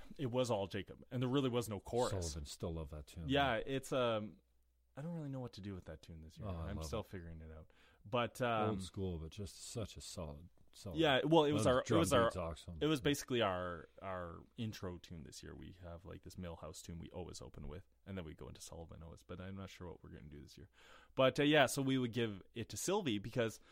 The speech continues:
Speaker 1: we realized that, you know, we were doing, like, a song or two until she even said anything, and that seemed really silly.
Speaker 2: Yeah.
Speaker 1: And, uh, and,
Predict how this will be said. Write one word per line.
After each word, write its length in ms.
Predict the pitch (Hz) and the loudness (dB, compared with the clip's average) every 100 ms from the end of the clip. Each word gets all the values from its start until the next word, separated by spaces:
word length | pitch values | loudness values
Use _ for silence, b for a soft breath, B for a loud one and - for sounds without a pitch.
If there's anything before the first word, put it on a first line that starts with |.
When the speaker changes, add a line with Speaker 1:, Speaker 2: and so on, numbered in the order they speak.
| b - | b -4
Speaker 1:
we 100 | 127 | 0
realized 420 | 220 262 113 110 | 4 4 4 2
that, 120 | 117 107 | 0 0
you 160 | 135 | -2
know, 100 | 113 | -2
we 160 | 107 143 | -2 -4
were 100 | 202 | -4
doing, 200 | 127 131 | -4 -4
like, 160 | 90 90 | -4 -6
a 60 | |
song 300 | - 147 165 | -2 0 0
or 80 | 131 | -2
two 180 | - 113 | -2 -6
until 160 | 104 120 | -6 -6
she 120 | 117 | -4
even 160 | 107 101 | -4 -6
said 300 | - 110 131 | -2 0 0
anything, 260 | 139 - 90 | -2 -6 -6
and 80 | |
that 120 | 110 - | -6 -4
seemed 140 | 113 | -4
really 160 | 95 90 | -2 -4
silly. 380 | - 110 113 98 101 | -2 -2 -2 0 -2
Speaker 2:
Yeah. 280 | 92 82 69 b b b b - | -2 -6 -8 b b b b -2
Speaker 1:
And, 440 | 123 120 110 104 | 0 0 -2 -2
uh, 320 | 113 98 92 82 82 - | 0 0 -2 -6 -10 -2
and, 380 | 127 120 101 | 2 2 -2